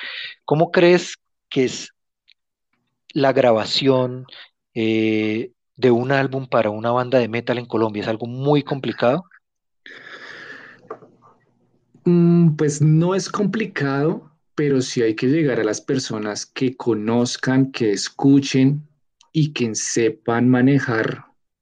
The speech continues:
Speaker 2: las herramientas para grabar discos de metal. Las, no lastimosamente porque, eh, pues estamos en Colombia, es un país netamente tropical,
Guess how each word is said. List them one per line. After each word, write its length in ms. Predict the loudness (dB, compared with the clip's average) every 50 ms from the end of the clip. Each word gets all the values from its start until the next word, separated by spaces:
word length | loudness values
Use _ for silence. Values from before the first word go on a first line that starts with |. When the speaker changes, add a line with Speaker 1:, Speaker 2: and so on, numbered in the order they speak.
| _ _ _ _ _ -8
Speaker 2:
las 180 | -6 -2 -2
herramientas 640 | 0 0 2 4 4 4 4 4 2 0 -2 -2 -2
para 200 | -4 -4 -2 -2
grabar 560 | -2 -2 -2 -2 -2 -2 -4 -6 -8 -14 -20 -14
discos 800 | -8 -8 -6 -6 -8 -10 -6 -6 -6 -6 -6 -8 -12 -14 -18 _ _ _ _ _ _ _ _ _ -6
de 160 | -4 -2 -2
metal. 520 | 0 -2 -4 -4 -6 -6 -6 -8 -14 _ _ _ _ _ _ _ _ _ -20 -18 -18 -14 _
Las, 340 | -4 -4 -4 -4 -8 _ _ _ _ _
no 300 | 2 4 4 4 4 2
lastimosamente 920 | 2 0 0 -2 -2 0 2 2 2 0 0 0 0 2 2 0 0 -2 -2
porque, 600 | -2 -2 -4 -4 -4 -2 -2 0 0 -2 -4 -10 _ _
eh, 600 | -2 0 0 2 0 0 0 -2 -4 -4 -8 -12 _ _ _ _ _ _ _ _ _ _
pues 140 | _ -20 -16
estamos 380 | -16 -12 -10 -8 -8 -6 -6 -6
en 100 | -6 -2
Colombia, 400 | -2 0 0 0 0 0 0 -2
es 120 | -2 -2
un 200 | -4 -6 -6 -4
país 400 | -2 2 2 2 2 2 -2 -4
netamente 460 | -6 -4 -4 -4 -4 -4 -2 -2 -2
tropical, 640 | -2 -2 -2 -2 -2 -4 -4 -4 -4 -4 -4 -8 -12